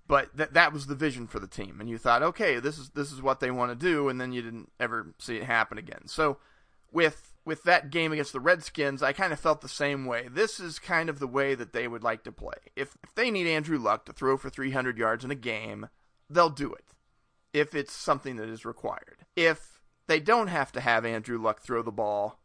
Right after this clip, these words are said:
sixty times in a game, that's fine, and they can win, because the defense is going to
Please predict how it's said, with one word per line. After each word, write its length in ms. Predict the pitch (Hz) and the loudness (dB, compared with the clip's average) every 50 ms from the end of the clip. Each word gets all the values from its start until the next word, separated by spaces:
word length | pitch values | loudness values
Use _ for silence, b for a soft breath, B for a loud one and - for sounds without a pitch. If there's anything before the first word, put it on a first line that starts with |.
| _ _ _ | _ _ _
sixty 420 | - - 156 143 - - - 127 | -8 -6 -4 -4 -6 -8 -16 -14
times 680 | - - 151 131 123 120 117 110 110 110 113 117 - - - _ | -8 -4 -2 0 0 0 0 -2 -4 -8 -12 -14 -14 -16 -12 _
in 120 | 143 131 117 | -6 -6 -6
a 60 | 113 | -6
game, 580 | 110 120 117 113 113 110 113 110 107 113 113 - _ _ _ _ _ _ _ _ _ _ _ _ _ _ _ - | -6 -6 -4 -4 -4 -4 -6 -6 -8 -8 -10 -12 _ _ _ _ _ _ _ _ _ _ _ _ _ _ _ 2
that's 280 | 151 165 170 - - | 4 4 4 2 -2
fine, 640 | - - 156 156 151 131 107 110 117 - 104 110 - _ _ _ _ - | 2 4 6 6 6 6 4 0 -4 -10 -14 -16 -18 _ _ _ _ -6
and 160 | 127 123 123 | -6 -2 0
they 140 | 131 147 147 | 2 0 0
can 240 | - 143 123 127 135 | 0 -4 -6 -4 -2
win, 440 | 160 160 120 - - - - - - _ | -2 -4 -4 -6 -10 -16 -20 -20 -18 _
because 320 | - 123 - - 123 117 - | -12 -8 -6 -4 -6 -4 -4
the 100 | 131 123 | -4 -4
defense 640 | 131 170 170 147 - 120 107 - - - - - - _ - | -2 -2 -4 -4 -6 -8 -8 -10 -12 -14 -14 -16 -14 _ -6
is 640 | 117 113 110 110 110 110 110 113 - - - - _ _ _ _ _ _ _ _ _ - | -4 -2 -2 -4 -6 -8 -12 -14 -14 -14 -14 -16 _ _ _ _ _ _ _ _ _ -8
going 280 | 131 127 123 127 117 | -6 -6 -6 -6 -6
to 160 | 120 113 107 | -6 -6 -8